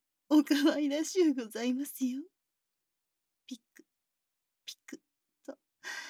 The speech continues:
性器をお震わせになって、私の乳房に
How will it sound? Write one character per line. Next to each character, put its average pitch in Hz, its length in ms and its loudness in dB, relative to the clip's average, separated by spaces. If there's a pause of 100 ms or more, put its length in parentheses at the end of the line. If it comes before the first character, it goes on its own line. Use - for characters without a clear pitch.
(420)
性 233 480 -2
器 196 280 -8
を 175 180 -4
お 196 80 -4
震 214 280 -6
わ 226 120 -6
せ 254 160 -6
に 233 140 -2
な 254 140 -2
っ - 20 -10 (200)
て、 240 100 -8 (1300)
私 185 640 -4
の 190 140 -20
乳 220 240 -8
房 220 260 -8
に 170 160 -20